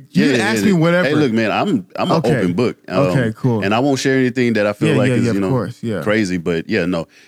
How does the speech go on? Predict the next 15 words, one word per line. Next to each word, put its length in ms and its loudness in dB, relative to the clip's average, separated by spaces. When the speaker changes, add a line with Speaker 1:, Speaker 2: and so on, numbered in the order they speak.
Speaker 1:
it 80 -2
was, 240 0
it 160 0
was 140 0
a 120 -4
great 280 -2
relationship, 720 -6
man. 320 -6
And, 260 -8
you 80 -8
know, 80 -6
I'm 100 -6
still 360 -6
working 340 -8
through, 420 -8